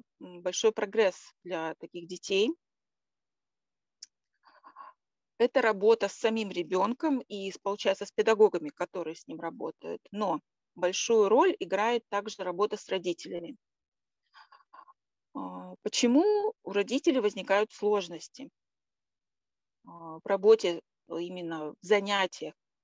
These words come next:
м, с такими детьми с особенностями? Я могу сказать и как педагог, и как мама такого ребёнка, потому что такие же сложности возникают у меня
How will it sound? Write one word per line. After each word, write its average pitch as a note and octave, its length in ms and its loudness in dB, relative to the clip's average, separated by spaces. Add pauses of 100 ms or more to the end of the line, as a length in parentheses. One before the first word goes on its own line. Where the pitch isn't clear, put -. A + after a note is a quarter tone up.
(260)
м, D#3+ 360 -10
с - 60 -20
такими - 480 -10 (300)
детьми G#3 420 -2 (260)
с - 40 -4
особенностями? A3 800 -4 (800)
Я A3+ 200 6
могу G3+ 240 4
сказать G3+ 440 0
и - 60 -8
как - 220 -4
педагог, F3+ 480 0 (100)
и B3+ 100 -2
как A#3 160 -4 (100)
мама F#3+ 360 -2 (320)
такого E3+ 260 -8
ребёнка, E3 480 -8 (840)
потому A3 340 4
что G3 260 2
такие G#3+ 300 -2
же G3 100 -2
сложности C4+ 520 0
возникают F#3+ 580 0
у E3 60 -10
меня E3+ 360 -2